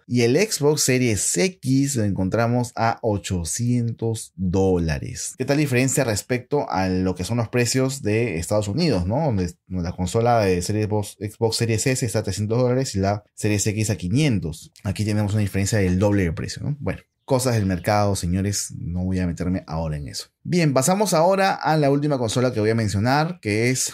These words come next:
la Sony PlayStation cinco. Tiene dos versiones, que es la digital, otra es la digital, otra es la estándar, ¿ok?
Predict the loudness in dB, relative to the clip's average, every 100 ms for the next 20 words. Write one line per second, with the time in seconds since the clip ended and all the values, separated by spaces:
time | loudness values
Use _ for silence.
0 | -10 -6 -2 -2 0 2 2 0 0 -2
1 | 0 0 -2 0 2 2 2 0 -2 -2
2 | 0 0 0 -2 0 0 2 0 0 0
3 | 0 0 0 -2 -4 -2 2 2 0 -6
4 | -4 0 0 2 0 0 0 2 2 2
5 | -2 -2 0 -2 -6 -6 -4